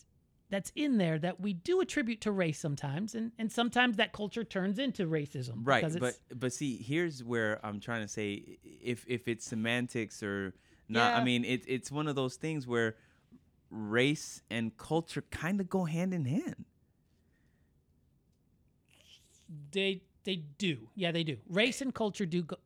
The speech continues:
Speaker 1: do go hand in hand.
Speaker 2: So, so if race and culture go hand in hand, then it makes it difficult to separate the behaviors of a particular race.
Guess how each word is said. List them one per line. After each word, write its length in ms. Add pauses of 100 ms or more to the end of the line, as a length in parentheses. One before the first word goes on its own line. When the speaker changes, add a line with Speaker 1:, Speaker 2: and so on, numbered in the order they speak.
(140)
Speaker 1:
do 160
go 200
hand 260
in 80
hand. 400
Speaker 2:
So, 260
so 240
if 260
race 240
and 120
culture 360
go 200
hand 260
in 120
hand, 580 (500)
then 160
it 100
makes 300
it 180
difficult 520
to 120
separate 760
the 100
behaviors 760
of 140
a 60
particular 600
race. 640